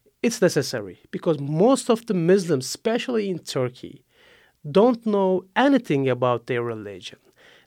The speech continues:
They're just following their fathers. They're just following their imams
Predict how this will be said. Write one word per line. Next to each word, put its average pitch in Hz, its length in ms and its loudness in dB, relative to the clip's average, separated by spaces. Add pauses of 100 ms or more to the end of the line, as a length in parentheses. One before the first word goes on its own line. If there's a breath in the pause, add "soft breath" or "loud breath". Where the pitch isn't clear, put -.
They're 175 120 4
just 196 240 2
following 190 640 4
their 160 160 4
fathers. 139 600 -4
They're 147 120 -6
just 165 180 -6
following 156 560 2
their 147 260 0
imams 147 840 -2